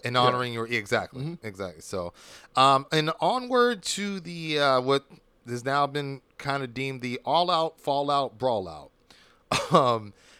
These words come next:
Speaker 1: updates on, uh,
Speaker 2: Uh, uh, uh,
Speaker 1: the
Speaker 2: uh,
Speaker 1: returns of, uh, C M Punk and, uh, the Young Bucks.
Speaker 2: Uh,
Speaker 1: As I
Speaker 2: oh,
Speaker 1: have.
Speaker 2: you mean the, the all-out brawl?
Speaker 1: Yeah, yeah.
Speaker 2: Yeah.
Speaker 1: All, all out. Br-, mm, anyway, recently,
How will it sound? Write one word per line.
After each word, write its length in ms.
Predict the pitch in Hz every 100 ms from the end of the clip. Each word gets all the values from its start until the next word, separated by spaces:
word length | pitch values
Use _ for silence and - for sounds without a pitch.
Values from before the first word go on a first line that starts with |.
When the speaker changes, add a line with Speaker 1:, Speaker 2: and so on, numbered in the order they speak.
| _ _
Speaker 1:
updates 600 | 143 143 151 143 139 - -
on, 280 | 131 123 120
uh, 40 | 117
Speaker 2:
Uh, 20 | 113 113 113 120
uh, 40 |
uh, 140 | 123 135
Speaker 1:
the 80 | 123
Speaker 2:
uh, 40 |
Speaker 1:
returns 560 | 123 - 151 139 131 117
of, 220 | 120 110
uh, 180 | 117 110
C 240 | - 139
M 140 | 127
Punk 380 | 117 127 120 - -
and, 300 | 117 110 110
uh, 300 | 107 107 101
the 120 | 117
Young 260 | 113 117 113
Bucks. 480 | 90 82 - 98 -
Speaker 2:
Uh, 60 |
Speaker 1:
As 160 | 104 95
I 40 | 95
Speaker 2:
oh, 60 |
Speaker 1:
have. 100 | 120
Speaker 2:
you 100 | 123
mean 180 | 127 123
the, 160 | 117 104
the 120 | 104
all-out 420 | 101 113 117 110
brawl? 300 | 113 117 143 _ _ - -
Speaker 1:
Yeah, 240 | 139 113 - _ _ _ -
yeah. 220 | 123 110 - _ _ _ - -
Speaker 2:
Yeah. 260 | 101 104 104 - _ _ _
Speaker 1:
All, 240 | 113 110 110
all 260 | 104 107 110
out. 320 | 107 101 87
Br-, 80 | 110 - 101 - -
mm, 140 | 113 95 90
anyway, 320 | 110 98 82 82 - - - - -
recently, 680 | 165 240 - 202 117 120